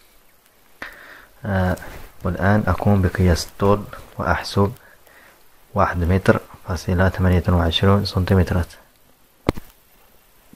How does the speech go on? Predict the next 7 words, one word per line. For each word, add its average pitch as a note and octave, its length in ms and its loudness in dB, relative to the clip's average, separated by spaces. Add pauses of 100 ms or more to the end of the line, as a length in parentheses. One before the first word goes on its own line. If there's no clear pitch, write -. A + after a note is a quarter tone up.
(1500)
فمشاهدينا F#2 580 0
الكرام، G2+ 460 0 (520)
لقياس F#2+ 680 -6 (160)
الطول - 840 -12 (760)
أقوم G2 420 -12 (3500)
بوضع F#2+ 440 -4 (1120)
المتر G2 600 -4